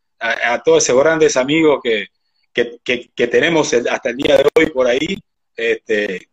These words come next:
y a su vez también desparramados por,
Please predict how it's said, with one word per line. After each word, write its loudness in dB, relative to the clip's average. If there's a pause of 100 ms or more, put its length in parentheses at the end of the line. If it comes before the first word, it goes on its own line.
(180)
y 2
a 2
su -2
vez 0 (240)
también -6
desparramados 0
por, -2